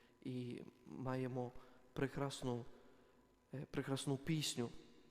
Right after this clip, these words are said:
Богородиці, де вона возвеличує, славить Господа. Євангелист Лука дуже пробує тісно пов'язати Ісуса Христа як Бога, як Сина Божого,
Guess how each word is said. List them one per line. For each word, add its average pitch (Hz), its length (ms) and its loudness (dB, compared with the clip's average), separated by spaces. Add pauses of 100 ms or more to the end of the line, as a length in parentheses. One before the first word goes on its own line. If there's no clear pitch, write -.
(440)
Богородиці, 123 920 0 (420)
де 123 500 -2 (420)
вона 127 520 0
возвеличує, 127 840 0
славить 123 360 -2
Господа. 120 600 -2 (1120)
Євангелист 143 480 -2
Лука 143 240 2 (180)
дуже 202 440 2
пробує 151 960 0 (360)
тісно 147 580 0 (140)
пов'язати 135 800 2 (300)
Ісуса 160 480 2
Христа 131 480 -2
як 131 280 0
Бога, 123 420 2
як 131 220 -6
Сина 135 300 -2
Божого, 127 540 -2